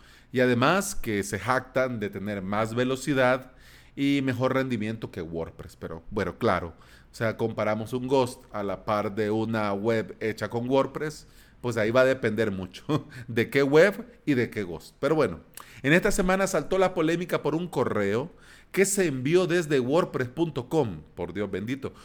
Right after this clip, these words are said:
como que fueran dos personas, ¿vea? <laughs> Don WordPress y Doña WordPress. Pff, ofreciendo ese correo, en ese correo ofrecían servicio gratis, además de consultoría y soporte, con tal que,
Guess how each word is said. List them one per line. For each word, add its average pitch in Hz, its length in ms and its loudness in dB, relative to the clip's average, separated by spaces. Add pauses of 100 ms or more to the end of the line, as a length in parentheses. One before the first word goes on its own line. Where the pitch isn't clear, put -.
(120)
como 117 220 -2
que 104 100 -10
fueran 127 340 0
dos 123 140 2
personas, 107 580 -6
¿vea? 78 240 -10
<laughs> - 400 -6
Don 120 320 2
WordPress 190 560 4
y 127 60 2
Doña 110 260 2
WordPress. 107 480 -2
Pff, - 280 -18 (340)
ofreciendo 180 960 2
ese 185 260 4
correo, 196 400 2
en 139 160 -2
ese 185 160 -2
correo 185 420 0
ofrecían 156 800 0 (300)
servicio 123 720 0
gratis, 135 720 0
además 131 460 0
de 127 180 -2
consultoría 156 1120 0 (320)
y 214 160 -4
soporte, 147 960 2 (480)
con 160 280 -4
tal 185 360 2
que, 131 480 -2